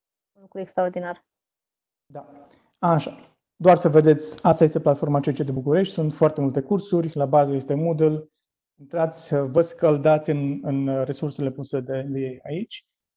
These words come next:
Speaker 2: și haideți să mergem cum, uh, mai avem această zonă de concursuri publice unde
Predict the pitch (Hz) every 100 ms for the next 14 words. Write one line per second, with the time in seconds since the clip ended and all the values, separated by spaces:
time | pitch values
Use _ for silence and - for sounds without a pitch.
0 | _ - 143 170 160 156 147 143 143 143
1 | 139 139 139 135 139 - _ 165 - _
2 | _ 180 156 151 160 175 175 175 175 156
3 | 165 147 139 139 139 220 - 151 - 185
4 | 170 165 151 160 160 156 156